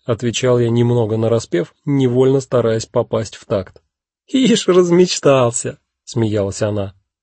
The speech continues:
«До подобного совершенства тебе ещё расти и расти. Пока ты у нас серьёзный, мрачный и не в меру ответственный мальчик,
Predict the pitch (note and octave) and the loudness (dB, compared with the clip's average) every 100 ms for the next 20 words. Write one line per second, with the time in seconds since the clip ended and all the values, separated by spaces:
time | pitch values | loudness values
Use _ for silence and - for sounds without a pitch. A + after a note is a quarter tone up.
0 | _ - B2+ G3 G3+ F#3+ G3+ G3+ F3 D#3 | _ -4 -2 0 2 4 4 4 2 2
1 | C#3+ C3+ - C#4 B3+ - G3+ F#3+ F#3+ C#4+ | 0 0 2 2 2 0 -2 -2 -2 0
2 | G#3+ B3 A#3 C#3+ - F3 A3+ F3+ B2+ - | 0 0 2 2 0 -4 0 2 2 -2
3 | - D3 D3+ A#2 - _ _ - F3+ - | -6 -4 -4 -6 -12 _ _ -6 -4 0
4 | A3 G3+ F3 E3 D3+ C3+ - D#3+ D3 E3+ | 2 4 4 4 4 2 2 2 2 4
5 | B3+ G3+ E3 D#3 B2+ E3 A3+ - F3 F3 | 4 4 0 0 0 0 0 -2 -2 -4
6 | - F3+ D#3+ C3+ C#3+ A#3 A#3+ D3+ C3+ D3 | -4 0 2 4 4 6 6 4 4 2
7 | G3+ - C#3 C3 B2 F3 G#3 - - | 0 0 2 4 4 2 0 -4 -8